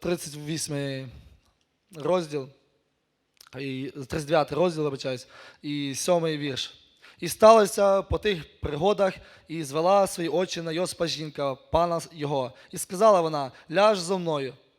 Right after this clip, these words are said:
А він відмовився і сказав до жінки з пана свого: 'Тож пан мій не знає про мене нічого у домі, а все,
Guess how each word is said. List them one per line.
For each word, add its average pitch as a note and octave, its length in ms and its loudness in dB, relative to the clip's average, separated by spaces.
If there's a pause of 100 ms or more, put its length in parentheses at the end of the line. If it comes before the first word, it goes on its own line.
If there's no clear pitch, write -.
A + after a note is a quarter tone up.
А C#3+ 120 -4
він G3+ 140 -6
відмовився F#3 720 -2
і F3 220 -10
сказав E3 420 0
до C#3+ 140 -4
жінки C#3+ 380 -10
з - 60 -12
пана D3+ 300 -4
свого: B2+ 380 -10 (320)
'Тож F#3 240 -2
пан A3 340 4
мій G3+ 260 -6 (260)
не E3+ 160 -2
знає G3+ 340 2
про F#3 140 -6
мене G3 220 -2
нічого F#3 460 -2
у E3 60 -4
домі, D3 420 -2 (280)
а D3+ 120 -2
все, G3+ 400 -2